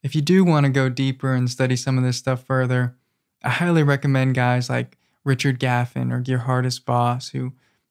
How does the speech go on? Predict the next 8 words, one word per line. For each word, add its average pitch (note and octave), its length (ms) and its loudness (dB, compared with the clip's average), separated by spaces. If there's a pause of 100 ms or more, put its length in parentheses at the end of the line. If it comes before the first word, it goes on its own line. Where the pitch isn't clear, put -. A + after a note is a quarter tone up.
have C#3 100 0
made C#3 180 2
amazing C3+ 480 2
contributions B2+ 920 0
in B2+ 100 0
this B2 180 -4
area C#3 420 0
and C3 280 0